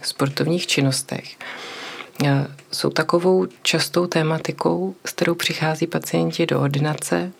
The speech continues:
Může to být jak běžná sportující populace, jak se tak hezky říká, nebo i profesionální sportovci. To prostě akutní sportovní úrazy, které, eh, po bližším ošetření a diagnostice nepotřebují nějaký,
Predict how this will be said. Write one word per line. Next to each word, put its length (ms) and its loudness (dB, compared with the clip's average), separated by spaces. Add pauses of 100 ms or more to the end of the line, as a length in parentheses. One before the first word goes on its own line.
(340)
Může 220 0
to 120 2
být 200 2
jak 260 2 (600)
běžná 440 2
sportující 560 0
populace, 640 0
jak 160 -6
se 120 -12
tak 160 0
hezky 280 -2
říká, 440 0
nebo 380 0 (160)
i 260 2 (500)
profesionální 720 0
sportovci. 720 0 (840)
To 100 -8
prostě 320 2
akutní 340 4
sportovní 580 2
úrazy, 680 2 (120)
které, 800 2 (260)
eh, 100 0 (680)
po 360 4
bližším 500 4
ošetření 680 2
a 80 2
diagnostice 760 0
nepotřebují 680 2
nějaký, 680 2